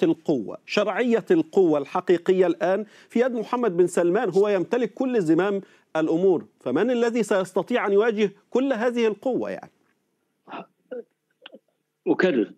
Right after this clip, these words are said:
Speaker 2: شرعية القوة هذه كلها منبثقة من احترام جسم الملك سلمان، ش-، هذا الجسم الحي الذي ليس فيه كمية من العقل تكفي.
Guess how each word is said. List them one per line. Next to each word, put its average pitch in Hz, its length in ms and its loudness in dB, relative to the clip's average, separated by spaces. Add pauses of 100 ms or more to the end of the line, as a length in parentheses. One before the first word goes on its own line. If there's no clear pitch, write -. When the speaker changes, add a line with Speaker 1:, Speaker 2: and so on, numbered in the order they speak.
(140)
Speaker 2:
شرعية 160 360 4
القوة 165 380 4
هذه 143 160 0
كلها 160 380 2
منبثقة 160 560 2
من 165 120 6
احترام 180 640 0 (460)
جسم 160 420 4 (100)
الملك 160 320 4
سلمان، 131 420 0 (840)
ش-، - 260 -6 (280)
هذا 185 280 4
الجسم 175 360 4
الحي 151 500 2 (460)
الذي 156 220 6
ليس 170 220 4
فيه 156 280 4 (440)
كمية 165 320 4
من 156 120 6
العقل 156 380 0
تكفي. - 360 -2